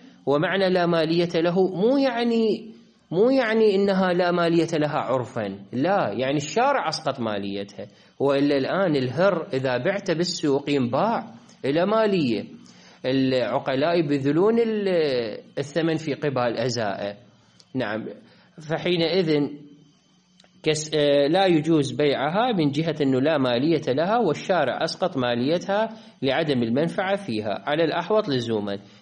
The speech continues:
كالسباع مثل الهر. والآن بعض القطط تباع للزينة، فإذا إذا كان معخو-، معروف أنه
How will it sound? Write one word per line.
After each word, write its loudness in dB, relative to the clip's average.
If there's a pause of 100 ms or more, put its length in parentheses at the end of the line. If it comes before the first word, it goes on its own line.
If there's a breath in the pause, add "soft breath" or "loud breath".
(120 loud breath)
كالسباع 0
مثل -2
الهر. 0 (500 loud breath)
والآن 0
بعض 0
القطط -2
تباع 2
للزينة، 0 (1120 loud breath)
فإذا 0
إذا 0
كان -2
معخو-، -2
معروف 0
أنه 0